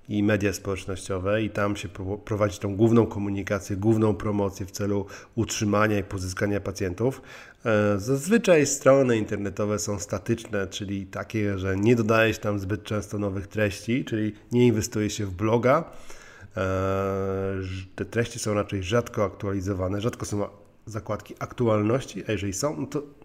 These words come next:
mm, no, to nie są prawdziwe aktualności. Jest to zazwyczaj efektem tego, że je-, są niskie,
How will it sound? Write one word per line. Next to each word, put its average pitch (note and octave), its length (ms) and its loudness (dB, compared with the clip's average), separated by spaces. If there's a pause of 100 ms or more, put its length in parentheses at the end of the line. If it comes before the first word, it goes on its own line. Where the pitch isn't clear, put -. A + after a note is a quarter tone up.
(120)
mm, D3+ 760 -8
no, A#2 120 -8 (180)
to - 80 -2
nie A2+ 120 2
są A2 120 -2
prawdziwe F#2+ 380 -2
aktualności. F#2+ 680 -4 (1500)
Jest D3 140 -2
to F#3 60 4
zazwyczaj A#2+ 840 6 (240)
efektem A#2 560 2
tego, C#3 440 6
że A2 1000 2 (160)
je-, C3+ 160 -2
są C#3+ 240 8
niskie, C#3+ 560 6